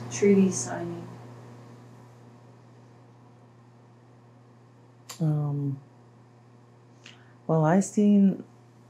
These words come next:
Speaker 2: there's been a change in, uh, all three components of our culture, mainly the survival, like the survival, um, how people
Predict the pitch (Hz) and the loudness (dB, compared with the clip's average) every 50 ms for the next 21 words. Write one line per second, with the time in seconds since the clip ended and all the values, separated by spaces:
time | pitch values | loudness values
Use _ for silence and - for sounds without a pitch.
0 | - - - - - - - - - _ _ - 175 208 226 202 - 208 196 190 | -20 -20 -20 -20 -20 -20 -20 -20 -20 _ _ 2 4 4 4 4 4 2 4 4
1 | 180 175 180 - 190 196 196 196 196 190 170 175 170 156 156 - - - - 147 | 4 2 2 2 4 6 8 8 8 6 4 2 2 0 0 -2 -2 -2 0 0
2 | 147 143 143 143 - - - 165 180 185 175 - - - 190 190 185 - - 175 | 0 -2 -2 -4 -4 -2 0 2 2 2 0 -2 0 2 2 2 2 2 0 0
3 | 165 160 165 - 165 165 170 165 165 156 160 - - - - - 139 143 147 143 | 0 0 0 -2 -2 0 0 0 -2 -4 -6 -10 -18 -14 -10 -8 -6 -6 -4 -4
4 | 143 139 139 135 131 131 - - - - 147 156 156 - - 147 135 127 123 151 | -4 -4 -4 -6 -8 -12 -14 -10 -4 -2 -2 -2 0 0 2 4 4 4 4 4
5 | 165 175 185 190 190 175 170 165 156 151 151 156 - - 156 151 147 135 135 147 | 6 6 6 6 6 6 4 2 2 0 -2 -4 -2 -2 -2 -2 -2 -2 0 0
6 | 156 156 151 139 131 127 - - - - - - - - - - - _ _ _ | 0 0 0 -2 -6 -8 -12 -20 -20 -20 -20 -20 -20 -20 -20 -20 -20 _ _ _
7 | _ _ - - 131 - - - 143 131 - - 156 143 139 139 143 147 147 147 | _ _ -12 -12 -12 -12 -10 -12 -12 -8 -6 -4 -4 -2 -2 -2 -2 -2 -2 -4
8 | 147 143 143 143 139 139 139 139 135 135 131 131 131 131 131 123 - - - _ | -4 -6 -6 -6 -6 -6 -6 -6 -6 -8 -8 -8 -8 -10 -10 -12 -14 -20 -20 _
9 | - - - _ _ - _ _ _ _ - - _ - - - - - - - | -20 -20 -20 _ _ -20 _ _ _ _ -20 -20 _ -20 -20 -20 -20 -14 -8 -4
10 | 160 156 151 156 - - 165 156 - 160 160 156 156 151 143 139 139 | -2 -2 -2 -4 -6 -8 -8 -4 -2 0 0 2 2 0 -2 -4 -6